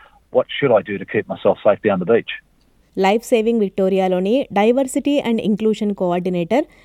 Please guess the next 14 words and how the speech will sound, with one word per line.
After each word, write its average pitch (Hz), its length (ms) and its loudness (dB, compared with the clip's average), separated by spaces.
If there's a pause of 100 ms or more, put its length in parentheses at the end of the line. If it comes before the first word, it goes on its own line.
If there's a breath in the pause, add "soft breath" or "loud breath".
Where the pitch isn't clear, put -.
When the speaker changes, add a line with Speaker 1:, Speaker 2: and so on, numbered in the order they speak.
(160 soft breath)
Speaker 2:
బ్లెయిర్ 240 340 4
మోర్టర్ 214 380 0
మాట్లాడుతూ, 185 720 -2 (400 soft breath)
పెట్రోలింగ్ 285 560 2
ఉండే 240 240 0
బీచ్లలో 190 560 -2
కూడా 220 500 -2 (220 soft breath)
జెండాల 214 440 0
మధ్యనే 247 400 -2
మనం 214 380 -4 (140)
ఈత 190 180 -4
కొట్టాలని 196 680 -2
ఆమె 190 180 -4
చెప్తున్నారు. 180 760 -2